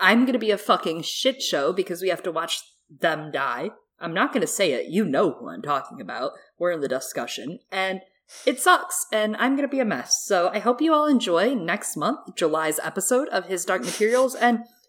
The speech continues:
patrons, I really hope you get to enjoy us talking about La Belle Sauvage. I love La Belle Sauvage. I'm so happy Eliana read it. I read that book and just felt,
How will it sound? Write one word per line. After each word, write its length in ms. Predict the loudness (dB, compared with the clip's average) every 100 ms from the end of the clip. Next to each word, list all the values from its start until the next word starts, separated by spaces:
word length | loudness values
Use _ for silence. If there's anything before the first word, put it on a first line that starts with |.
| _ -4
patrons, 480 | -4 0 0 0 -2
I 220 | -4 -4 -10
really 320 | -4 -2 0
hope 240 | 4 4 2
you 100 | -6
get 180 | -6 -4
to 100 | -4
enjoy 440 | -2 2 4 2 0 -20 _ _ _ 4
us 240 | 4 2
talking 340 | -2 -2 -2 -4
about 240 | -2 -2
La 80 | -2
Belle 180 | -2 -2
Sauvage. 640 | -4 -2 -2 0 -2 -6 -14 _ _ _ _ _
I 240 | 4 6 6
love 380 | 4 2 4 2
La 60 |
Belle 180 | 2 0
Sauvage. 500 | -2 -2 0 2 0 -2
I'm 160 | -4
so 340 | -2 2 2 2
happy 320 | 0 -2 -2
Eliana 460 | 0 0 0 -2
read 160 | -2 0
it. 140 | -2 0
I 140 | 0
read 240 | 2 0 0
that 200 | -2 0
book 220 | -2 -2
and 140 | -6 -4
just 220 | -6 -2
felt, 320 | 0 2